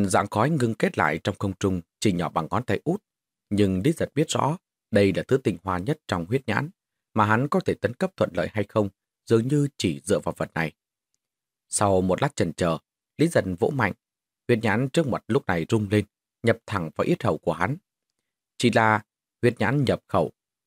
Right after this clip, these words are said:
thân hình Lý Giật không biến hóa nhiều. Hắn chỉ hơi sừng sốt một chút, lát sau đã như hiểu ra. Trong ánh mắt hiện lên một tia dị sắc. Sau đó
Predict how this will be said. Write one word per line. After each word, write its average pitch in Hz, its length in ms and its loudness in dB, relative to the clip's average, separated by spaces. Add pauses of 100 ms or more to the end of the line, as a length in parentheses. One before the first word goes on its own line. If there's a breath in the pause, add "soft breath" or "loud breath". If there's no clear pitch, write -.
thân 160 140 2
hình 120 160 2
Lý 143 100 0
Giật 107 180 0 (160)
không 95 260 -2
biến 110 120 2
hóa 120 180 -4
nhiều. 101 260 0 (500)
Hắn 110 280 0
chỉ 107 100 0
hơi 95 180 2
sừng 80 340 -4
sốt 147 180 -2
một - 140 -10
chút, 185 220 -2 (460)
lát 110 180 0
sau 90 380 2
đã 104 100 2
như 101 220 0
hiểu 92 200 -2
ra. 98 240 -2 (580)
Trong 98 240 0
ánh 110 180 -2
mắt 170 140 -2 (240)
hiện 104 140 4
lên 101 200 0
một 87 140 -6
tia 98 140 2
dị 85 200 -2
sắc. - 200 -6 (540)
Sau - 180 0
đó 143 320 0